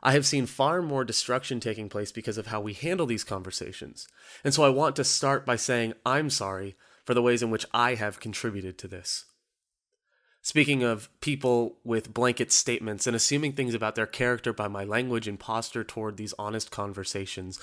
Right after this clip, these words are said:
while I may have been well-intentioned in a lot of the things I've said in the past, sometimes I've caused damage because of the way I spoke and the words that I used.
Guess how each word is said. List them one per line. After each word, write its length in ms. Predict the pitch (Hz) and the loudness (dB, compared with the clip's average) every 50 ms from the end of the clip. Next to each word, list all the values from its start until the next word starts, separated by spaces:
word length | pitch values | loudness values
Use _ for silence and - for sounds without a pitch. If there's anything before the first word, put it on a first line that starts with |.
| - - - - | -16 -18 -20 -4
while 160 | - 120 120 120 | 2 6 6 6
I 60 | 120 | 6
may 200 | 120 120 120 117 | 6 4 4 2
have 120 | 120 117 | 2 0
been 160 | 113 117 110 | 0 0 0
well-intentioned 680 | 110 110 110 107 107 - - 117 117 110 - 117 110 107 | 2 0 0 0 -2 -2 -4 -4 -4 -2 -2 -2 -2 -2
in 60 | 107 | -2
a 80 | 113 | -2
lot 180 | 117 120 123 131 | 0 0 0 0
of 60 | 123 | 0
the 80 | 120 113 | -2 -6
things 240 | - 120 113 107 110 | -4 -4 -4 -2 -2
I've 140 | 107 104 | -2 -2
said 160 | - - 107 107 | -2 -2 -2 -2
in 80 | 104 | -4
the 80 | 101 95 | -6 -6
past, 400 | - 113 107 107 107 - - - - - - - - | -2 0 0 2 2 0 -4 -6 -12 -18 -18 -20 -10
sometimes 480 | - - 117 110 120 117 113 110 107 110 | -4 -2 -2 0 2 0 0 2 2 0
I've 140 | 104 101 | 0 0
caused 300 | - - 107 104 98 - | 0 -2 -2 -2 -2 -4
damage 520 | - 110 104 107 107 104 98 - - - - _ | -4 -4 -2 -2 -2 -4 -4 -6 -8 -10 -10 _
because 560 | - 110 - - 104 101 98 92 - - - - | -8 -8 -4 -4 -4 -2 -2 -2 -2 -2 -2 -2
of 200 | 113 107 98 98 | -4 -4 -4 -4
the 80 | 107 98 | -2 2
way 180 | 110 135 139 | 4 6 6
I 140 | 135 127 120 | 6 4 4
spoke 500 | - - - - - 110 104 101 - - | 2 2 0 0 0 0 0 0 -2 -6
and 140 | - 117 110 | -6 -4 -4
the 40 | 104 | -2
words 280 | 101 104 107 104 98 | -2 -4 -6 -6 -6
that 100 | 104 107 | -6 -4
I 80 | 104 101 | -4 -4
used. 560 | 101 101 104 104 101 92 87 - - - - | -4 -4 -6 -6 -6 -6 -6 -6 -6 -6 -8